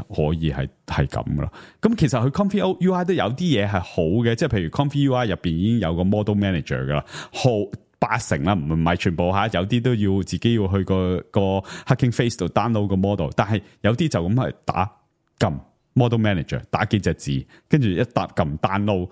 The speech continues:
咁就已經 download 咗個 model 入去你嗰度啦。跟住你 refresh，咁就已經可以 load 得個新 model。咁呢啲都幾好咯。誒，嗰啲 node，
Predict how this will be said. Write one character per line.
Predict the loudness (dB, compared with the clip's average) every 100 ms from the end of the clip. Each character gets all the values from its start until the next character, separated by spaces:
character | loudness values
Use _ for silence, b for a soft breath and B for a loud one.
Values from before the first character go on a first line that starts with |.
| B -2
咁 | 0
就 | 0
已 | 0
經 | 0
download | 0 0 0
咗 | 0
個 | 0
model | 0 0 -2
入 | -2
去 | 0 -2 0
你 | -2 0
嗰 | 0
度 | 0
啦。 | -2 0
跟 | 0
住 | 2
你 | 0 0
refresh， | 0 0 0 0 -2
咁 | 0
就 | 0
已 | 0
經 | 0
可 | 2
以 |
load | 0 0
得 | -2
個 | -2 -2
新 | 0 0
model。 | 0 -2 -4 -6 B 0
咁 | 2
呢 | 2 2
啲 | 0 0 -4 -12 -2
都 | 0 0
幾 | -2 -2 2 0
好 | 0 -2 0 0
咯。 | 0 0 -2 B B -2
誒， | 0 2 0 0 0
嗰 | 0
啲 | 2 2
node， | 0 -2